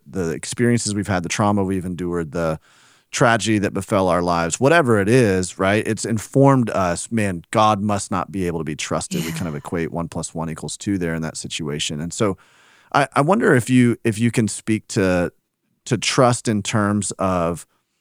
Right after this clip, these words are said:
Speaker 1: you know, how do we, how do we gain a sense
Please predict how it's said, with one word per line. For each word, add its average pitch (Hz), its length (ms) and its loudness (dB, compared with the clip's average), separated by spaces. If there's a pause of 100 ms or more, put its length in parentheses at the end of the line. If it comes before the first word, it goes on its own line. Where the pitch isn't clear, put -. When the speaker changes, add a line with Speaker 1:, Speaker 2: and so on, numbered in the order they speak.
(220)
Speaker 1:
you 120 100 0
know, 98 260 2 (440)
how 165 340 2
do 170 160 6
we, 113 500 2 (320)
how 123 160 0
do 220 80 2
we 170 160 4
gain 120 600 2
a 107 100 -2
sense - 800 -4